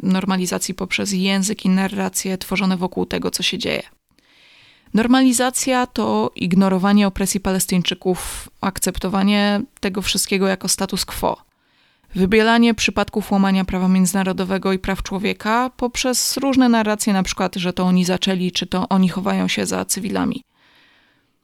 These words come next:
Normalizacja to mówienie tylko w kategoriach politycznych, a unikanie na przykład podkreślania etnicznego charakteru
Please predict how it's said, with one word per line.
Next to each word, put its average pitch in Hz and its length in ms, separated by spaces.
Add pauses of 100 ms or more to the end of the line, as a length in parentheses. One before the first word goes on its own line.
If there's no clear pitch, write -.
(200)
Normalizacja 233 1000
to 202 160
mówienie 190 500
tylko 190 300
w - 80
kategoriach 185 540
politycznych, 185 1120
a 190 760
unikanie 190 540
na 185 100
przykład - 300 (240)
podkreślania 190 840
etnicznego 190 680
charakteru - 680